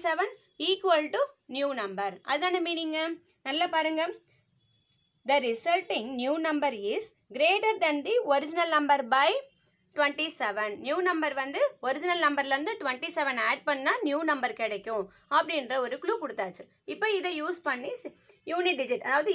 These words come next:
எக்ஸை எப்படி கண்டுபிடிக்கிறதுன்னு சொல்லுவோம். இப்போ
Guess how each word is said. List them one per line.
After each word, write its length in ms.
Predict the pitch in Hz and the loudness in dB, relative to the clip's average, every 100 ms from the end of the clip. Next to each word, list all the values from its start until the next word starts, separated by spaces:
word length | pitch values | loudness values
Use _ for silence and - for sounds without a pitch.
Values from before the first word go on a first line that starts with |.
| 277 | 2
எக்ஸை 260 | - 320 392 | 0 2 2
எப்படி 180 | 294 311 277 | 2 -2 -2
கண்டுபிடிக்கிறதுன்னு 600 | 262 254 226 190 208 392 302 | -2 -4 -6 -8 -4 -4 -2
சொல்லுவோம். 340 | 214 175 175 _ _ - - - - - - - - - - - - - - - - - _ _ _ _ _ _ _ _ _ - _ _ _ - | -6 -6 -12 _ _ -20 -20 -20 -20 -20 -20 -20 -20 -20 -20 -20 -20 -20 -20 -20 -20 -20 _ _ _ _ _ _ _ _ _ -20 _ _ _ -12
இப்போ 160 | 277 403 | -4 -2